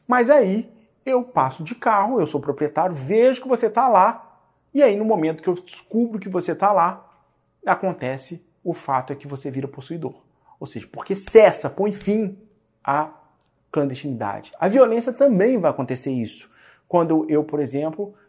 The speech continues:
faço um ato de violência, te boto pra fora, mas depois a gente fecha um acordo, faço um acordo, um contrato com você, que eu compro seu imóvel. Vai ser a sua violência, não tem mais violência. Ou eu alugo o seu imóvel, não tem mais violência, porque eu transformei aquele ato ilícito num ato lícito.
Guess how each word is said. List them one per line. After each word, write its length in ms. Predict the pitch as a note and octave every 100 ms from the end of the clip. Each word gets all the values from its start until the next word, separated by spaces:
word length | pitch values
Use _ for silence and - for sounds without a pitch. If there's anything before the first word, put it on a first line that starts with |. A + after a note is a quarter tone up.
| _
faço 440 | _ E3+ E3+ -
um 40 | D#3+
ato 160 | D3
de 40 | D3
violência, 320 | D3 D3+ F3+
te 80 | F3
boto 300 | D3 D3+ D3+
pra 160 | F3
fora, 440 | F3 F#3+ F3+ G3 - - -
mas 100 | B3
depois 300 | A#3 A#3 A3
a 40 |
gente 220 | G3+ G#3
fecha 260 | - G3 G3+
um 40 |
acordo, 420 | D#3+ - F#3 F#3+ F#3+
faço 280 | F#3+ F#3+
um 40 | F#3
acordo, 380 | - D3 D#3 D#3
um 20 |
contrato 380 | D#3 C#3+ C#3 -
com 60 |
você, 320 | D3 C#3+ D3 D#3
que 120 | G3
eu 60 |
compro 340 | B3 A3+ A3+ A3+
seu 120 | B3+
imóvel. 360 | A3+ D#3 D3+ - _ _ _
Vai 100 | G3+
ser 140 | - A3+
a 40 |
sua 180 | A3 A3+
violência, 460 | F3+ C#3+ C3 C3+ _ -
não 140 | G3
tem 160 | G3+ F3
mais 180 | E3 C3
violência. 480 | C3+ A#2+ C3+ - _ _ _ _
Ou 140 | D3+ E3+
eu 60 |
alugo 480 | E3+ C#3 C#3+ G#3 D#3
o 40 |
seu 160 | D3 C#3+
imóvel, 400 | B2+ C3 D3+ - _ _ _
não 120 | A3 A3
tem 160 | G#3
mais 160 | F#3+ C#3+
violência, 480 | C#3 A#2+ C#3 - -
porque 260 | D#3 -
eu 60 | E3+
transformei 360 | F3+ F3 D#3+
aquele 160 | D#3 D3+
ato 260 | D3 - G#3+
ilícito 480 | F#3+ G3+ A#3 -
num 260 | C#3 D#3+ F3
ato 220 | F#3+ G#3+
lícito. 520 | G3+ G3+ G3+ - -